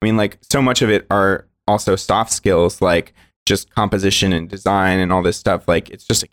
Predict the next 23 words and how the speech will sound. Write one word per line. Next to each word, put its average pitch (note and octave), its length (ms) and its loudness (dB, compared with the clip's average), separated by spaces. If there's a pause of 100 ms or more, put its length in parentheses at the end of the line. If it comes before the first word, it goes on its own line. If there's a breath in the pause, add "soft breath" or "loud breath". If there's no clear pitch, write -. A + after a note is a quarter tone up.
canvas, F2+ 540 -4
a - 60 -20
different - 340 -8
kind F#2 160 0
of D#2+ 80 -4
canvas. D#2+ 400 -4
But - 280 -2 (360 loud breath)
so F#2 120 2
it's, G2+ 340 0
it's G#2+ 200 -2
pretty A2+ 300 -2
infinite - 480 -2
what - 160 -2
can - 140 -18
be F2+ 240 -4
achieved E2 400 -4
in D2 100 -20
any G2+ 200 0
of E2+ 40 -2
these C#2+ 140 -14
programs, - 560 -6 (160)
you - 80 2
know? - 80 -6